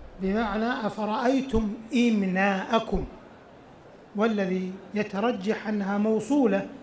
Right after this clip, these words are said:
"أفرأيتم الذي تمنون". ثم قال: "أأنتم"، هنا التقرير، "أأنتم تخلقونه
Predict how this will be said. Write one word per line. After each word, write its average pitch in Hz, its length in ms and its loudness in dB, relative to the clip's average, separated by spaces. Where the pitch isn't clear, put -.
"أفرأيتم 254 880 2
الذي 233 560 6
تمنون". 196 680 4
ثم 359 300 6
قال: 330 360 4
"أأنتم"، 294 1040 4
هنا 269 160 6
التقرير، 175 720 -2
"أأنتم 302 640 4
تخلقونه 240 1040 4